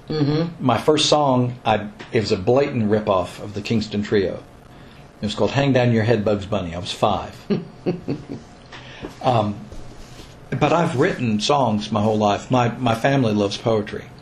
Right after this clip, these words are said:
Speaker 2: We love the way words roll around in our mouth. And I like helping people access their stories and their nuggets of truth.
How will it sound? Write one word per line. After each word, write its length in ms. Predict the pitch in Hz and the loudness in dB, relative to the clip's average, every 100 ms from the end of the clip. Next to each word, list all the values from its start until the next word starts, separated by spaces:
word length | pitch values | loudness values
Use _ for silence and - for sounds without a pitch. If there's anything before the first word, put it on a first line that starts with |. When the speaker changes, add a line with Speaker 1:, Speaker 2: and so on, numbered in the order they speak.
| - - - - - - | -20 -20 -20 -20 -18 -8
Speaker 2:
We 280 | 104 143 151 - - - - - - | -4 -4 -6 -16 -20 -20 -20 -18 -6
love 320 | 120 120 120 | 0 2 2
the 60 | |
way 160 | 120 120 | 2 2
words 320 | 110 117 110 | 4 2 2
roll 240 | 110 110 107 | 2 2 2
around 240 | 107 107 | 2 2
in 100 | 104 | 2
our 80 | 104 | 2
mouth. 460 | 110 110 - - - | 2 0 -6 -14 -6
And 340 | 127 123 123 - | 0 2 2 0
I 220 | 123 147 | 2 2
like 480 | 175 120 113 - - - - - - | 4 2 2 -2 -14 -18 -20 -20 -2
helping 320 | 135 131 180 | 0 2 0
people 320 | 123 113 104 - | 0 -2 -4 0
access 800 | 143 165 - 113 98 - - - - - - - - - 117 | 0 0 0 2 2 -2 -6 -8 -16 -20 -20 -20 -20 -14 -4
their 140 | 110 | 0
stories 560 | - 151 131 117 107 - | 2 4 6 4 2 0
and 180 | 123 113 | 2 4
their 120 | 104 | 4
nuggets 720 | 101 127 160 156 - - - | 4 4 4 0 2 0 0
of 180 | 123 107 | -4 -6
truth. 500 | - - 123 - - | -6 0 0 0 -8